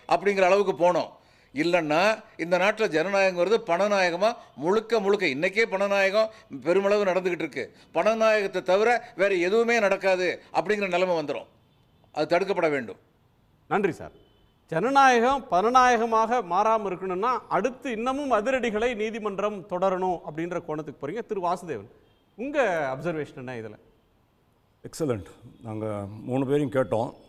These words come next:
Speaker 3: சில பாயிண்ட்ஸ் நான் முதல்ல சொல்லிடுறேன்.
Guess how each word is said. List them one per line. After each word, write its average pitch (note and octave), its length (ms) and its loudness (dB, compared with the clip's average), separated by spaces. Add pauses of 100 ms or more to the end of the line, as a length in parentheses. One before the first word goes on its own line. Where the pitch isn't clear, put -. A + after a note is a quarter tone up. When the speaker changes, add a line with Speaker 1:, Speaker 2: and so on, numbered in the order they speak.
(1300)
Speaker 3:
சில F3 260 -2
பாயிண்ட்ஸ் D3+ 340 0
நான் A2+ 160 -6
முதல்ல B2 380 -6
சொல்லிடுறேன். F#2+ 360 -12